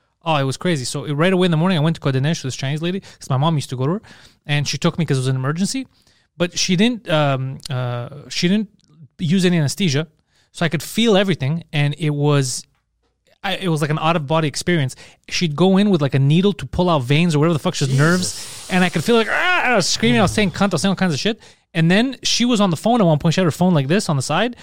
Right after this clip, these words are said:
Speaker 1: while she's taking out nerves or whatever the fuck she was stabbing. Basically, I remember stabbing and feeling pain,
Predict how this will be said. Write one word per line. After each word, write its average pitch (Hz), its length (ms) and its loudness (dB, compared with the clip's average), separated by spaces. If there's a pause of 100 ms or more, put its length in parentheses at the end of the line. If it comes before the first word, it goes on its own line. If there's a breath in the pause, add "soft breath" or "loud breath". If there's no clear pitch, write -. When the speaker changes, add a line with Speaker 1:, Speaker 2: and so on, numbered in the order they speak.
(160 loud breath)
Speaker 1:
while 156 260 0
she's - 240 -2
taking 170 380 0
out 156 180 0
nerves 143 400 2
or - 20 4
whatever 165 140 4
the 160 60 -8
fuck 156 120 -2
she - 120 -4
was - 80 -2
stabbing. 156 360 0
Basically, 170 300 0
I 180 60 2
remember 185 320 2
stabbing 180 580 -2
and 147 220 -4
feeling 156 280 -2
pain, 165 300 -2